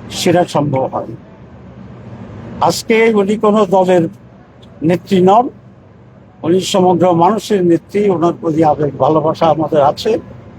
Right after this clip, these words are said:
আমি ব্যক্তিগতভাবে আমার গভীর শ্রদ্ধা জানাচ্ছি, আরোগ্য কামনা করছি।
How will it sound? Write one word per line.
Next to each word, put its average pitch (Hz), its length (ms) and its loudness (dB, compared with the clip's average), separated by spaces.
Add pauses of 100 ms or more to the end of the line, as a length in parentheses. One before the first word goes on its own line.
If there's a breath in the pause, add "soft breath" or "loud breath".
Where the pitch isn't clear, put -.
(460)
আমি 180 280 4
ব্যক্তিগতভাবে 175 800 2
আমার 175 280 2
গভীর 165 280 -2
শ্রদ্ধা 165 360 -6
জানাচ্ছি, 185 560 -2 (1700)
আরোগ্য 180 380 2
কামনা 180 360 4
করছি। 208 440 -4